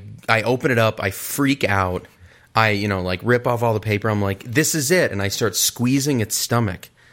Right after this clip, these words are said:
And my mom and my dad and my mom was like, "What are you doing?" I'm like,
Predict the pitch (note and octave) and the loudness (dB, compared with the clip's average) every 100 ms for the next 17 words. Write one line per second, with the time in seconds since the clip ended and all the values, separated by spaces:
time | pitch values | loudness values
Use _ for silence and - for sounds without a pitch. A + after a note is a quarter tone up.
0 | - - - A2 A2+ A2+ A#2+ A#2 - G#2 | -20 -20 -2 2 4 4 2 0 0 2
1 | G2 F#2+ F2 A2+ A#2 C#3 C#3 A#2+ F#2+ G2+ | 2 2 0 -6 -2 2 2 2 0 2
2 | B2 B2+ G#2 G#2 G#2+ A2 A2+ C3+ A2 G2+ | 2 0 0 -6 -4 -2 0 -2 -2 0
3 | B2+ G2+ F2+ A2+ G#2+ G2 | 0 0 -2 -2 0 0